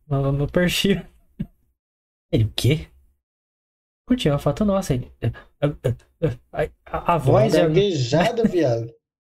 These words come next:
Speaker 1: A voz já não saía direito. E, "Caralho, o Léo Lins viu e vamos falar sobre ele, cara." Vai que ele acessa esse vídeo em algum momento e fala, "Lins, se você acessar esse vídeo, saiba que somos muito fãs de você. E não é porque você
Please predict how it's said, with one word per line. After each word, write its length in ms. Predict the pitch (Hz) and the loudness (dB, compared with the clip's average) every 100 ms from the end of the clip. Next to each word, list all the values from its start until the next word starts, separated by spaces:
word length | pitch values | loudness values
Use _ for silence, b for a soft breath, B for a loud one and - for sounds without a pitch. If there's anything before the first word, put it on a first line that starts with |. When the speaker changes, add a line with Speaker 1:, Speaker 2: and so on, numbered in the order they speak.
| _ _ | _ _
Speaker 1:
A 120 | - 247 | 2 4
voz 200 | 190 180 | 4 4
já 80 | |
não 80 | 185 | 2
saía 240 | 180 185 175 | 2 0 2
direito. 420 | 240 190 254 - b b b _ | 4 2 0 -4 b b b _
E, 60 | 226 | -6
"Caralho, 420 | - 220 233 220 | 0 2 2 2
o 40 | |
Léo 140 | 214 233 | 2 2
Lins 260 | 202 226 | 2 0
viu 440 | 151 139 233 233 - - | -2 0 2 0 -2 -2
e 40 | |
vamos 260 | 170 220 254 | 0 0 0
falar 260 | 214 202 | 0 0
sobre 320 | 233 240 220 185 | 0 0 0 0
ele, 240 | 233 220 | 0 0
cara." 340 | - 101 98 - _ _ _ _ _ _ - | -2 -4 -4 -10 _ _ _ _ _ _ -2
Vai 120 | 233 | -2
que 140 | 254 | 0
ele 100 | 285 | 2
acessa 420 | 247 - - 226 - | 2 2 2 2 0
esse 200 | - 156 | 0 -2
vídeo 260 | 143 175 | 0 0
em 40 | 185 | 0
algum 140 | 185 | 0
momento 300 | 180 143 185 | 0 0 -2
e 40 | |
fala, 180 | - 208 | 0 2
"Lins, 220 | 240 220 | 2 0
se 60 | - | 0
você 160 | 185 226 | 0 0
acessar 280 | 233 220 | 0 0
esse 180 | 202 - | 0 -2
vídeo, 200 | 147 190 | -2 -2
saiba 300 | - 175 202 | -2 0 0
que 100 | 220 | -2
somos 280 | - 226 175 | 0 0 0
muito 400 | 143 131 196 - | 0 2 0 -2
fãs 280 | - 160 180 | -2 0 2
de 40 | 151 | 0
você. 340 | 127 - 165 B B B _ _ - | -2 -2 -2 B B B _ _ -2
E 80 | 156 | 2
não 160 | 156 | 2
é 60 | 190 | 0
porque 260 | 196 185 | 0 0
você 480 | 175 165 - 156 123 | 0 0 0 0 -2